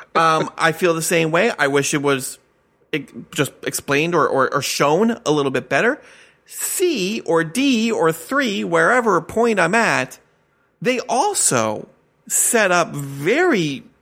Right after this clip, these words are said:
prolifically his absolute desire and want and need to get the anti-life equation that he now knows is on Earth. So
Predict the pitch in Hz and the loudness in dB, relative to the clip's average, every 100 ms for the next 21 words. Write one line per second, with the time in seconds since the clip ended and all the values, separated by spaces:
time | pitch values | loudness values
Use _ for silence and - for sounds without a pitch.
0 | - - - 185 180 220 349 - 139 127 | -20 -20 -6 0 0 0 0 -2 -2 -2
1 | 117 104 - - _ _ _ _ _ - | -4 -4 -10 -16 _ _ _ _ _ 0
2 | 226 214 185 - - 202 226 - 233 220 | 2 0 -4 -10 -6 0 0 0 0 0
3 | 185 175 160 151 147 165 165 - 143 139 | -2 -2 0 0 2 2 2 2 0 0
4 | 151 151 - 139 135 135 175 202 147 131 | 0 0 0 -2 0 2 2 2 2 0
5 | 120 - _ _ _ _ _ - 165 151 | 0 -6 _ _ _ _ _ -8 -4 0
6 | 160 147 - 160 160 135 117 110 117 117 | -2 -2 0 0 0 0 0 0 -4 -2
7 | 110 120 110 113 _ _ - 139 185 190 | -2 -4 -6 -8 _ _ -6 -2 0 0
8 | 208 254 233 214 196 170 165 151 135 127 | 0 0 0 0 0 0 0 0 0 -2
9 | 117 - - - _ _ _ _ _ _ | -2 -4 -16 -20 _ _ _ _ _ _
10 | - 220 190 185 175 | 0 2 4 4 2